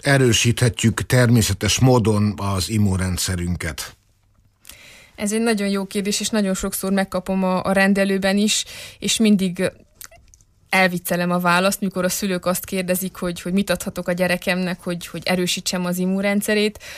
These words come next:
Speaker 2: akkor olyankor mindig azt mondom, hogy ha, ha rájön, hogy mit adhat, majd szóljon nekem is, én is szeretném tudni. Viszont, ö, Tibor jól tette fel a kérdést, mert úgy kérdezte, hogy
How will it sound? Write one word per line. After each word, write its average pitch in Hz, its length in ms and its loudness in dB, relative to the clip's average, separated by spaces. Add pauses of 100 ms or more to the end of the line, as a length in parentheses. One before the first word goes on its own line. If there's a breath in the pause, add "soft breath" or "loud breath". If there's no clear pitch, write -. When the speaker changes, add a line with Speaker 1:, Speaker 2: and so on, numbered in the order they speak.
(180 loud breath)
Speaker 2:
akkor 208 160 -2
olyankor 185 360 0
mindig 175 260 2
azt 180 220 2
mondom, 190 340 -2
hogy 180 180 -2
ha, 175 300 2
ha 185 120 -2
rájön, 214 440 4
hogy 190 120 4
mit 220 160 4
adhat, 190 280 0
majd 185 160 0
szóljon 208 320 0
nekem 180 320 -2
is, 202 220 -4
én 190 160 -2
is 185 80 -2
szeretném 185 460 -2
tudni. 196 420 -4 (800 loud breath)
Viszont, 202 540 0
ö, 196 320 4
Tibor 190 280 0
jól 190 180 2
tette 180 260 -6
fel 180 180 -2
a 175 60 -2
kérdést, 180 420 -4
mert 180 140 0
úgy 190 120 -2
kérdezte, 180 500 -4
hogy 180 320 -6